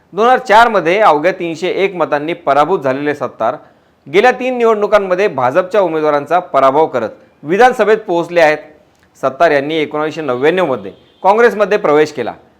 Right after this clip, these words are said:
त्याच वर्षी पक्षानं सत्तार यांचं विधानसभेचं उमेदवारही जाहीर केलं. सतरा वर्ष काँग्रेसला हाताशी धरल्यानंतर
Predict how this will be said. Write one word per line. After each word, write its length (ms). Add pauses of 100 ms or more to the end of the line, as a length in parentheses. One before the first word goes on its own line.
(240)
त्याच 240
वर्षी 300
पक्षानं 460
सत्तार 360
यांचं 300
विधानसभेचं 840
उमेदवारही 480
जाहीर 260
केलं. 260 (600)
सतरा 300
वर्ष 280
काँग्रेसला 540
हाताशी 320
धरल्यानंतर 580